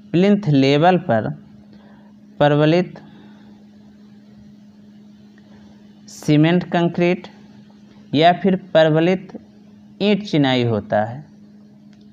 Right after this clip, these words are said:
यानी ईंट का प्लिंथ लेवल बनाया जाए, तो उसमें भी इस्पात डाल दिए जाएंगे, या कंक्रीट के बनाए जाते हैं, तो उसमें भी इस्पात डाल करके उसको प्रबलित कर दिया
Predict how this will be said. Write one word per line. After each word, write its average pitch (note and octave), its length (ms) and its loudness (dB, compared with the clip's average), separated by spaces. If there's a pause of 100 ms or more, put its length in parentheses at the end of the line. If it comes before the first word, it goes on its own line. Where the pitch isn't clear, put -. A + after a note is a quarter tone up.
यानी C#3+ 240 2 (380)
ईंट C#3+ 300 -2
का D#3+ 300 2 (180)
प्लिंथ D#3 280 0
लेवल D3+ 300 2
बनाया D#3 340 0
जाए, D#3+ 140 0
तो D3+ 180 -2
उसमें B2+ 340 -4
भी C3 120 -2
इस्पात C#3 360 -2
डाल C#3+ 300 0
दिए D3+ 200 0
जाएंगे, D#3+ 420 -2 (420)
या C3+ 100 -2
कंक्रीट C#3+ 640 -2
के E3 100 -2
बनाए C3 320 0
जाते A#2+ 280 -2
हैं, F#3+ 200 -2
तो D3+ 140 -2
उसमें B2+ 360 -2
भी C3 120 -2
इस्पात A#2+ 380 -2
डाल A2+ 280 0
करके A2+ 400 -4 (400)
उसको D3+ 300 -4
प्रबलित A#2 540 -2
कर G#2+ 200 -4
दिया A2 380 -2